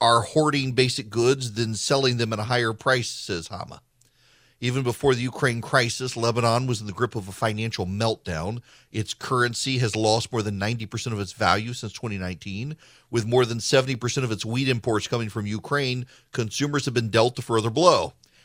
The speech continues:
Hamo's monthly salary has plunged from the equivalent of fifteen hundred dollars to a paltry two hundred dollars, now faces the additional burden of high bread prices and shortages of basic foods. "Every time I go to buy things for the family, I get depressed.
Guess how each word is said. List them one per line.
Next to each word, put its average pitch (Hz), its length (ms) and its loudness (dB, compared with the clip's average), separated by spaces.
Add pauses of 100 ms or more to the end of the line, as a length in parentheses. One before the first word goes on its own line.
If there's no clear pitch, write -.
(100)
Hamo's 151 420 6
monthly 151 320 2
salary 147 460 4
has 123 160 -2
plunged 156 400 2
from 135 140 0
the 120 80 0
equivalent 135 340 0
of 110 80 0
fifteen 156 400 -2
hundred 123 220 0
dollars 123 280 4
to 127 160 -4
a 110 60 0
paltry 143 360 -2
two 175 140 -4
hundred 131 220 -2
dollars, 98 480 -2 (320)
now 147 240 6
faces 139 420 0
the 127 140 0
additional 143 400 2
burden 117 500 0 (240)
of 107 140 0
high 165 360 4
bread 151 440 4
prices 107 580 2
and 165 260 -2
shortages 120 640 0
of 104 140 -4
basic 131 380 -4
foods. 120 600 -8 (460)
"Every 175 400 2
time 185 340 6
I 170 80 4
go 160 120 4
to 131 80 6
buy 135 340 6
things 147 320 -2
for - 160 -6
the 117 80 -2
family, 143 400 -2
I 95 60 -2
get 107 200 -4
depressed. - 840 -4